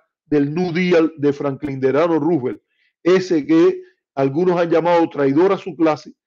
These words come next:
porque viniendo de una familia brahmánica de el, la zona de arriba del Hudson River, del río Hudson, y que era un hombre que, eh, esto,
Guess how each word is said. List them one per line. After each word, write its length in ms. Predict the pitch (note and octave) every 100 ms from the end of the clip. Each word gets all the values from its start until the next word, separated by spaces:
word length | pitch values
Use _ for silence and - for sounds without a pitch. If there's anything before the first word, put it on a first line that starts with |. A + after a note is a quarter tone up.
| _ _
porque 280 | - C3+ C#3
viniendo 460 | C3 C#3+ F3 F#3 D3+
de 60 |
una 200 | E3+ G3
familia 460 | - D#3+ F3+ F#3 E3
brahmánica 640 | D3 C#3+ D3+ F#3 D3 - - _ _ _ _ _
de 500 | B2+ D3 C#3+ C#3+ C#3+
el, 680 | D3+ C#3 C3+ C3+ C3 B2+ B2+
la 140 | C3+ B2+
zona 420 | E3+ F3+ F#3 F#3 E3
de 140 | D3+
arriba 520 | C#3+ D3 F#3 D3+ A#2 _ _ _ _
del 480 | C3 D3 C#3+ C#3 B2+ -
Hudson 380 | F3+ - G3+ D#3+
River, 380 | F3+ D#3+ D3 - _ _
del 160 | C#3 C3
río 240 | D#3+ F#3
Hudson, 400 | F3 E3+ - E3+ _ _ _ _ _
y 140 | D3+
que 140 | C3+ E3
era 100 | F3+
un 140 | F3
hombre 440 | F#3 E3+ D3 D3+ -
que, 480 | - D#3 F3 F#3+ - _ -
eh, 800 | D#3 D3 C#3+ C#3 C3 B2 A2+ _ _ _ -
esto, 1120 | D3 C#3+ - D3 C#3 C3+ C3 B2+ B2 A#2+